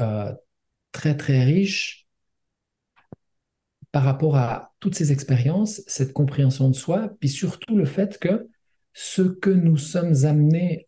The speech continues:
à vivre comme expérience, plus on fera des expériences, plus on s'autorise à faire des expériences diverses dans notre vie,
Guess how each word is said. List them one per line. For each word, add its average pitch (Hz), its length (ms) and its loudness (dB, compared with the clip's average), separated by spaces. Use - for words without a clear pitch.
à 123 360 0
vivre 135 560 2
comme 139 160 4
expérience, 135 600 2
plus 233 300 4
on 190 140 4
fera 165 260 -2
des 143 180 2
expériences, 143 840 -2
plus 175 180 0
on 156 120 4
s'autorise 185 640 2
à 151 60 2
faire 147 180 0
des 139 180 2
expériences 135 600 2
diverses 165 440 0
dans 139 100 2
notre 127 220 2
vie, 180 340 -2